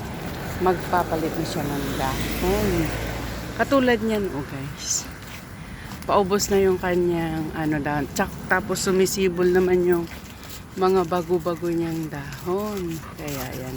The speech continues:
guys. Maganda yung weather ngayon na maglakad ng aso kasi hindi siya masyadong mainit.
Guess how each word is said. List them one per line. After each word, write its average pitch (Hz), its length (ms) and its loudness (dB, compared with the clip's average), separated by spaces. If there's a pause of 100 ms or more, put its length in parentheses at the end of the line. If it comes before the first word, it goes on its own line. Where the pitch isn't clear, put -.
guys. 113 320 -6 (1800)
Maganda 190 340 4
yung 196 240 6
weather 175 320 2
ngayon 170 400 0
na 156 160 -2
maglakad 151 400 -6
ng 147 240 -6
aso 226 240 -6
kasi 190 920 -2
hindi 196 260 -2
siya 190 220 -4
masyadong 170 580 -2
mainit. 202 1040 0